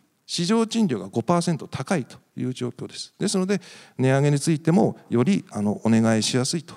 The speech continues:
いうことでして、あの、直近東京のオフィスマーケット、昨年でも平均で五パーセント賃料が上がったりしております。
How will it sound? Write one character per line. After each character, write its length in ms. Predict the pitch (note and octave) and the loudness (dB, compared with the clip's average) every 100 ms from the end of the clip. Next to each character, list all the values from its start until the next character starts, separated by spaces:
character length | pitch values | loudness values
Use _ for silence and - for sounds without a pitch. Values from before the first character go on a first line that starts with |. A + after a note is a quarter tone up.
| - | -14
い 60 | A2+ | -8
う 80 | A2 | -8
こ 120 | A#2+ | -8
と 100 | A2+ | -10
で 100 | G2+ | -12
し 80 | - | -14
て、 160 | - - - - - | -16 -18 -14 -12 -4
あ 100 | - | 2
の、 360 | D#3+ D#3+ - - - | 4 4 0 -8 -2
直 120 | F3 | -2
近 360 | F3 G3 G3 - | 4 4 4 2
東 160 | - F3 | 2 2
京 100 | F3+ | 4
の 80 | E3+ | 4
オ 20 | |
フ 60 | |
ィ 60 | E3+ | 4
ス 120 | - | 2
マ 100 | D#3+ | 2
ー 40 | D#3 | 0
ケ 80 | |
ッ 40 | B2 | -2
ト、 60 | |
昨 240 | A2+ C3 C3+ | -2 -2 2
年 160 | C3+ | 2
で 80 | C3 | 2
も 100 | G#2+ | 0
平 140 | A#2+ A#2+ | 0 0
均 160 | B2+ | 0
で 60 | A#2 | -2
五 140 | A#2 | -2
パ 120 | A#2 | -2
ー 40 | A#2+ | 0
セ 100 | C3 | 0
ン 60 | G#2 | -2
ト 80 | |
賃 160 | F#2 G#2 | -2 -4
料 120 | F2 | -4
が 60 | E2 | -6
上 40 | G2+ | -8
が 40 | |
っ 20 | |
た 160 | G#2+ A#2+ | -6 -8
り 80 | - | -8
し 60 | |
て 80 | - | -6
お 20 | |
り 80 | G#2+ | -4
ま 80 | G2 | -4
す。 140 | - | -6